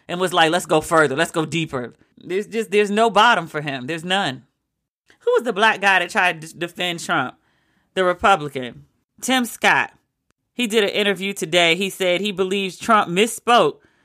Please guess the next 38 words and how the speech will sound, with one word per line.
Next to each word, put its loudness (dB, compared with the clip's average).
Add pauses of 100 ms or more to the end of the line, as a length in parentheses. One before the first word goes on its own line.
(500)
when -6
he -6
told 2
the -4
Proud 4
Boys 0
to -8
stand -2
by. 4 (440)
He -2
ain't -4
misspeak. -6 (1400)
And 2
he -2
don't 2
like 2
your 0
black 4
ass. 0 (320)
You -6
really 0
up -2
here 0
defending -4
a -2
man 2
who, -8
who -8
wouldn't -4
think -2
twice 2
of 0
letting 0
them 0
lynch -2
you. -4 (360)
Oh, -2
God. -6